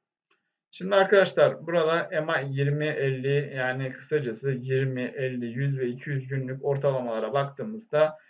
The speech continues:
bir tepki bölgesinde bakınız. Bunu nereden anlıyoruz? Yeşil yani yirmi günlük ortalama elli, yüz ve iki yüz günlüğü yukarı doğru kırmak üzere bakın.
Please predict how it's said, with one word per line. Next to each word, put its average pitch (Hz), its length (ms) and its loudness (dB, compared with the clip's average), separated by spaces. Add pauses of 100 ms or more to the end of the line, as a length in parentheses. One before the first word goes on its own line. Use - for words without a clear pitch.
(280)
bir 165 300 -4
tepki 156 380 -4
bölgesinde 110 520 -2
bakınız. 113 420 -8
Bunu 147 180 -6
nereden 151 340 2
anlıyoruz? 117 580 -6
Yeşil 143 400 -4
yani 131 460 -2
yirmi 139 220 -2
günlük 139 280 -2
ortalama 131 500 0
elli, 131 380 -2
yüz 135 380 -4
ve 131 80 -6
iki 123 220 -10
yüz 127 160 -6
günlüğü 123 320 -6
yukarı 135 340 -2
doğru 127 280 -2
kırmak 131 420 -6
üzere 120 320 -2
bakın. 104 340 -10